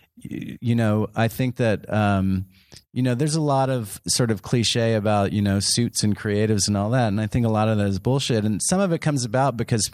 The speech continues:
there are a lot of people who have those jobs that give it a bad name, and they are kind of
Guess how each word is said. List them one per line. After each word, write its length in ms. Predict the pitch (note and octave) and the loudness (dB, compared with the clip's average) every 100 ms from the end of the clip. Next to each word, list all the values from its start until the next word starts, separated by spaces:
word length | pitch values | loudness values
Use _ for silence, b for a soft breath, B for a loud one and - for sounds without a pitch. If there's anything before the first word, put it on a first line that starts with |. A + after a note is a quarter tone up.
| - | -10
there 360 | - A#2 A#2 F#2+ | -4 0 2 2
are 160 | A2+ | 2
a 40 | G2+ | 2
lot 300 | G#2 G#2+ G#2+ | 2 2 0
of 160 | F#2 | -2
people 300 | - G2+ F#2 | -2 0 0
who 60 | F#2 | 2
have 180 | G2 F#2 | 2 2
those 180 | G2 - | -2 0
jobs 420 | G#2 G2+ F#2 F2+ | 0 2 0 -2
that 180 | F2+ - | -4 0
give 180 | G2 | 0
it 100 | F#2+ - | 0 0
a 80 | E2+ | 0
bad 260 | F#2 F#2 | 2 2
name, 440 | F2 G2 G2 G2 G2 B B B | 2 2 2 0 -4 B B B
and 160 | G#2 G#2 | -2 0
they 140 | G2+ | 2
are 240 | G2+ G#2 G#2 | 2 0 0
kind 200 | A2+ G2+ | 0 0
of 240 | F#2 | 0